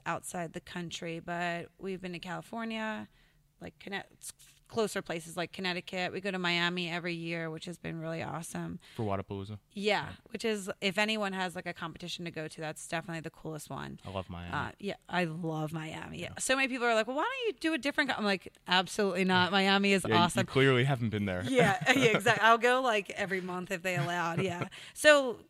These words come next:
Speaker 1: CrossFit has given me so many opportunities to see the world, but even more so just, like, the amount of people that you connect with. Some of my best friends are from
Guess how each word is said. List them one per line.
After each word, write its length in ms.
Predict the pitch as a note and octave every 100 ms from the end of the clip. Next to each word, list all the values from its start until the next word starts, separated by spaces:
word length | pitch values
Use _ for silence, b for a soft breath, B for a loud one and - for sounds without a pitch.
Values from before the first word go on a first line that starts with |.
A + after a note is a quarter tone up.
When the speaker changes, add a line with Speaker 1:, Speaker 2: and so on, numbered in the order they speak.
| _
Speaker 1:
CrossFit 340 | - C#4+ - A#3+
has 220 | A3 E3+ _ _ -
given 240 | G3+ F#3+
me 100 | F#3
so 180 | F3 G#3+
many 160 | F#3+ E3+
opportunities 600 | E3+ E3+ - F3+ F3 E3+
to 60 | F3
see 220 | - F3+
the 100 | F3+
world, 320 | E3+ E3+ G#3
but 160 | G3 D3
even 300 | A3 D4 G#3
more 220 | F#3 F#3
so 200 | - F3
just, 220 | E3+ F3+ F#3+
like, 260 | F3+ E3 B B -
the 100 | G3+
amount 240 | G3 A3
of 60 | D4
people 220 | G3+ G#3
that 100 | F3+
you 120 | F3+
connect 500 | - F#3 E3+ - -
with. 380 | F3 E3+ E3 - b b b
Some 200 | - A3
of 60 | A3
my 140 | F#3 D3+ _ _ _ _ _ _ _ - _
best 320 | F#3+ G3 - -
friends 580 | E3+ F#3+ F3+ F3 F3 -
are 120 | C#3
from 340 | - F#3 E3+